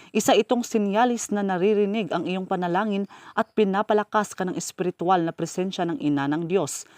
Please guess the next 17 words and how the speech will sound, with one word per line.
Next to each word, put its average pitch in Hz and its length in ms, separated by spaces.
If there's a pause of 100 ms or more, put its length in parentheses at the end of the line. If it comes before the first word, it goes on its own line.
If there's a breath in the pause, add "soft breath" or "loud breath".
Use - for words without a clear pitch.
(260 soft breath)
Pang-apat, 196 580 (320 loud breath)
dinala 220 400
ka 208 80
ng 185 160
Birhen 180 320
Maria 175 320
sa 170 160
langit 170 320
sa 214 240
panaginip, 254 560 (340 soft breath)
ito - 240
ay 139 80
nangangahulugan 196 880 (240 loud breath)
ng 226 160
mataas 220 480
na 185 80
antas 190 400